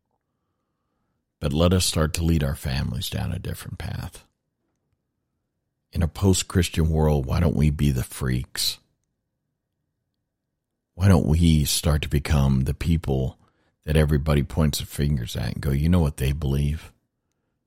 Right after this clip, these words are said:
They believe in this Jesus guy." I gotta tell you what, it'll make us unusual.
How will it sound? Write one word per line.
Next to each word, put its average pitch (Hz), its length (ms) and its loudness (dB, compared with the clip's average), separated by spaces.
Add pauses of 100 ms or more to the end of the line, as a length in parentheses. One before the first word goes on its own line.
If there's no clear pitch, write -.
(1500)
They 101 120 4
believe 82 360 4
in 73 80 2
this 67 200 0
Jesus 76 520 0
guy." - 400 -6 (1700)
I 82 100 -2
gotta 76 220 2
tell 87 200 2
you 78 140 4
what, 76 380 -2 (2500)
it'll 85 180 4
make 80 260 4
us 76 140 0
unusual. 80 800 0